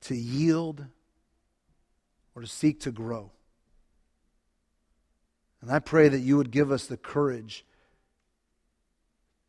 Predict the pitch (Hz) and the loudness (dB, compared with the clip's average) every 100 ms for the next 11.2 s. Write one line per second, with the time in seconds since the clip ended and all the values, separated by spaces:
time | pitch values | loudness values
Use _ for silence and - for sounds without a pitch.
0 | _ _ - 120 123 147 - 143 123 107 | _ _ -16 -2 2 2 2 0 0 -2
1 | 143 151 123 110 - - 107 120 131 127 | -4 -2 -2 -6 -10 -8 -2 0 2 2
2 | 123 117 110 110 131 120 101 92 - - | 2 2 -2 -4 -2 -2 -6 -10 -20 -20
3 | - _ _ _ _ _ _ _ _ _ | -20 _ _ _ _ _ _ _ _ _
4 | - 107 110 160 196 170 147 156 143 117 | -14 -8 0 2 4 4 4 2 0 -2
5 | 113 104 - - - _ _ _ _ _ | -4 -6 -10 -20 -20 _ _ _ _ _
6 | _ _ _ _ _ _ - 110 123 - | _ _ _ _ _ _ -20 -6 -4 -4
7 | 131 - 123 104 98 _ 127 113 165 196 | -10 -12 -14 -14 -20 _ -6 0 2 4
8 | 170 147 147 135 117 110 113 120 107 - | 2 0 -2 -2 -6 -6 -2 -2 -2 -12
9 | - - _ _ _ _ _ _ _ _ | -18 -20 _ _ _ _ _ _ _ _
10 | _ _ 120 110 127 110 117 104 92 - | _ _ -14 -12 -10 -4 -4 -6 -16 -18
11 | - - | -18 -20